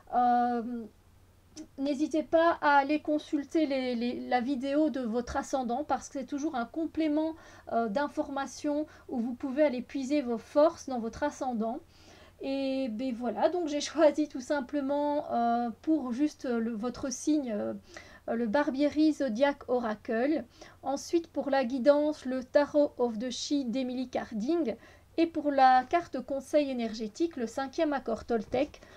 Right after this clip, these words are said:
de Don Miguel Ruiz et Don José Ruiz, pardon. Donc voilà. Euh, n'oubliez pas que c'est un tirage intuitif et donc même si je, j'utilise un tarot, c'est de manière intuitive et que vous n'avez pas les,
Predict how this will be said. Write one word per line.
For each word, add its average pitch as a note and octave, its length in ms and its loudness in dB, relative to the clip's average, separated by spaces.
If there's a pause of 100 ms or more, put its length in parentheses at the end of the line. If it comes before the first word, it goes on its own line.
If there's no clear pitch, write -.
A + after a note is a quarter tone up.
(220)
de A#3+ 140 -2
Don D4+ 240 12
Miguel B3 520 4
Ruiz C4 560 2
et B3 140 0
Don C4 240 2
José A#3 320 -6 (240)
Ruiz, A#3 440 -2
pardon. A3 320 -4 (920)
Donc C#4 320 2
voilà. A3+ 400 2 (680)
Euh, A3+ 260 6
n'oubliez A#3+ 320 6
pas D#4+ 160 6
que D#4+ 80 -8
c'est C4+ 140 -2
un B3+ 100 0
tirage C#4+ 460 0
intuitif D4 760 0
et C4 120 -4
donc C#4+ 240 -2
même C#4 180 0
si - 160 -10
je, A#3+ 160 -4
j'utilise C#4 540 -6
un A3 100 -4 (140)
tarot, C#4+ 360 -2 (280)
c'est A#3 120 -10
de A#3 120 -2
manière B3 480 -2 (100)
intuitive C4+ 680 -4
et G#3+ 120 -2
que A#3+ 160 -8
vous A3 100 -6
n'avez A#3 280 -2
pas C#4 280 -2
les, A#3 380 -2